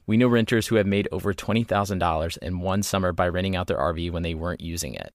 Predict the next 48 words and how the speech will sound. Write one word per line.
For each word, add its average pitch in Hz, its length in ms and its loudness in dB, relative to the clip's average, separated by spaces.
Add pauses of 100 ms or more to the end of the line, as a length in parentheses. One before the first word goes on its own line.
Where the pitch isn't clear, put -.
(160)
Or 147 200 6
if 120 180 0
you're 120 80 6
looking 117 240 2
to 107 80 4
test 107 280 0
out 98 120 4
the 87 100 -6
R 92 140 2
V 92 120 -2
life 82 200 0
for 92 100 -6
a 90 60 -4
road 123 240 2
trip, 123 300 2
I 107 80 0
would 101 100 0
highly 127 340 0
recommend 98 480 2
using 95 280 -2
Outdoorsy's 92 540 -4
R 95 140 0
V 90 140 -4
rental 90 280 -4
marketplace, 104 680 0
where 95 100 0
you'll 90 80 0
find 90 320 -2
R 90 80 0
Vs 87 260 -4
of 85 200 -6
all 120 120 4
kinds, 98 400 -2
everything 123 380 2
from 101 160 0
large 95 240 2
Class 90 260 2
A's 139 220 2
to - 100 0
smaller 95 380 2
vans 92 440 -2
and 92 140 -6
everything 90 500 -4
in 90 120 -6
between 95 540 -4
listed 98 400 -4
for 92 160 -4
rent 104 240 0